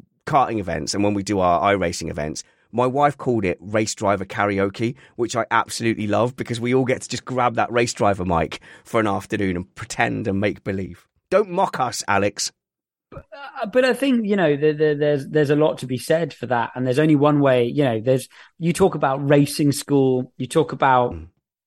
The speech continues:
Speaker 2: you know, simulation, training, eye tracking. There's only really one way to learn how to do that. And it's the old ten thousand hours, is the old ten thousand
Speaker 3: Yeah.
Speaker 2: hours argument. Get out there
Speaker 3: <laughs>
Speaker 2: and learn how to do it.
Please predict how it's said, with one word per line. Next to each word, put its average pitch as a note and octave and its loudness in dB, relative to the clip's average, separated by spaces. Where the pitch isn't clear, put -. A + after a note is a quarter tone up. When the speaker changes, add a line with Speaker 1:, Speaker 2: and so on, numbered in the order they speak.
Speaker 2:
you C#3+ 0
know, A#2+ -4
simulation, C3 0
training, C#3 -2
eye D#3 2
tracking. B2 -2
There's D#3+ 4
only F#3+ 4
really D3+ 4
one C#3 2
way B2 2
to C#3 0
learn B2 2
how C3 -4
to A2+ -10
do C#3 2
that. A2+ 0
And B2+ -6
it's - -12
the C#3 2
old C3 2
ten C3 0
thousand B2+ 2
hours, B2+ 2
is C#3 -2
the C#3 2
old C3 0
ten C3+ 0
thousand C3 2
Speaker 3:
Yeah. D3 2
Speaker 2:
hours A#2+ 0
argument. A#2+ -2
Get D3 2
out C3+ 4
there C3+ 2
Speaker 3:
<laughs> - -6
Speaker 2:
and D#3+ 2
learn D#3 4
how D3 2
to - -8
do - -4
it. - -8